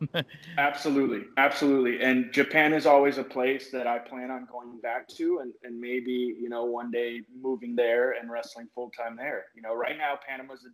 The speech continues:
Speaker 2: plan, and I love what I do here. Um, but I always told myself, you know, Japan's definitely,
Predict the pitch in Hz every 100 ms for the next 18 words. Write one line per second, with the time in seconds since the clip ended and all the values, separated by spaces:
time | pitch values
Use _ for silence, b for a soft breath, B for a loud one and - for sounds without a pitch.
0 | _ - 123 127 127 117 113 117 117 123
1 | 127 117 120 110 120 117 139 _ _ _
2 | _ - 123 117 117 127 127 127 139 131
3 | 139 127 117 117 113 104 120 113 107 -
4 | 107 127 120 120 127 117 123 117 117